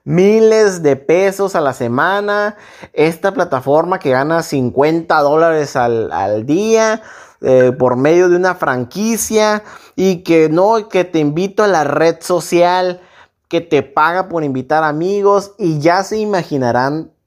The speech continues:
todo lo que me decían. Y yo decía, "No inventes, no inventes, te estafaron.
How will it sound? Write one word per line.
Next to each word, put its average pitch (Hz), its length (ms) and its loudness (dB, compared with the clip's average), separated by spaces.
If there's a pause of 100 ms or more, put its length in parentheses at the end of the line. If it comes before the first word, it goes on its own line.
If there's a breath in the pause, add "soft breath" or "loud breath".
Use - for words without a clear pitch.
todo 156 520 4
lo 151 180 2
que 143 140 -4
me 127 120 -4
decían. 135 520 -4 (600 soft breath)
Y 151 140 4
yo 156 100 6
decía, 151 340 0
"No 147 300 2
inventes, 143 1040 -2 (140)
no 175 600 0
inventes, 147 880 -2
te 135 120 0
estafaron. 147 1000 -4